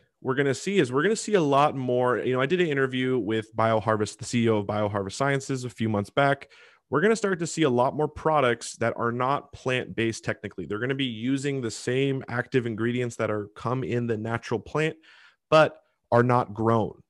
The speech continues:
from the plant. I know it sounds a little weird, but we will definitely see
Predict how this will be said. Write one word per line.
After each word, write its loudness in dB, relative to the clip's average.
from -4
the -10
plant. -10
I -14
know -8
it -12
sounds -6
a -8
little -4
weird, 4
but 6
we 2
will 2
definitely 2
see -6